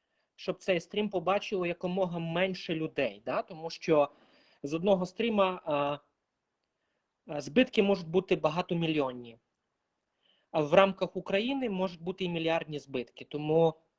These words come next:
дякую, дякую, друзі, що добре чути. Е, добре. Розпочну я сьогодні з того, що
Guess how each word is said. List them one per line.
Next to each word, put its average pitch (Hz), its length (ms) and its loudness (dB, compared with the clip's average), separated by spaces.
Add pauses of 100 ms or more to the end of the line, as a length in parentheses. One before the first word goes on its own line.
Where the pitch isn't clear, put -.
(1120)
дякую, 156 420 4
дякую, 175 320 0
друзі, 165 260 -2
що - 120 -8
добре 151 240 -2
чути. 233 360 -2 (580)
Е, 151 460 2
добре. 147 460 2 (1120)
Розпочну 262 600 -4
я 220 420 -4
сьогодні 190 560 -6
з - 100 -20
того, 220 240 -2
що 185 380 0